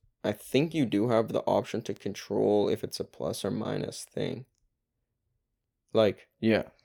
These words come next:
Speaker 2: Well, you just, just, like, if you do it as a category.
Speaker 1: Yeah, no, I m-, I know, but I'm saying, like,
Speaker 2: Oh.
Speaker 1: if you want more or less penalty
Speaker 2: Right,
Speaker 1: minutes,
Speaker 2: right.
Speaker 1: because there are, like, leagues called, there's leagues, like, called banger leagues, you
Speaker 2: Yeah.
Speaker 1: know?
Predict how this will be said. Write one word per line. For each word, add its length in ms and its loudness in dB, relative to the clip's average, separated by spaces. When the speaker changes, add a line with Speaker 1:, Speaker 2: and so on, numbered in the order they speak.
Speaker 2:
Well, 120 8
you 120 6
just, 140 2
just, 220 4
like, 160 4
if 100 2
you 80 4
do 140 6
it 40 4
as 120 2
a 40 -2
category. 720 -4
Speaker 1:
Yeah, 180 10
no, 240 6
I 60 4
m-, 200 2
I 120 2
know, 200 6
but 140 2
I'm 80 0
saying, 320 0
like, 320 0
Speaker 2:
Oh. 300 4
Speaker 1:
if 220 0
you 100 4
want 380 6
more 480 6
or 200 4
less 420 2
penalty 240 0
Speaker 2:
Right, 200 2
Speaker 1:
minutes, 140 -4
Speaker 2:
right. 360 -6
Speaker 1:
because 300 0
there 180 6
are, 300 6
like, 220 4
leagues 380 4
called, 300 4
there's 200 4
leagues, 240 4
like, 280 4
called 240 0
banger 340 -2
leagues, 420 -10
you 100 0
Speaker 2:
Yeah. 40 4
Speaker 1:
know? 160 -4